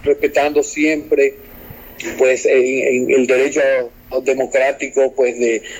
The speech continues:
de expresión, eh, a, a discernir, a estar en contra, a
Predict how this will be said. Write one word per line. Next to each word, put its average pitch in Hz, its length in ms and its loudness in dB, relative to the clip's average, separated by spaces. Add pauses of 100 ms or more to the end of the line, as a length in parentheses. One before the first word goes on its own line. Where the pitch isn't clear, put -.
(140)
de - 80 2
expresión, 151 600 0 (320)
eh, 131 460 4
a, 127 280 0
a 127 40 0
discernir, 151 880 0
a 131 220 2
estar 147 300 -2
en 147 140 -4
contra, 151 600 0
a - 200 -6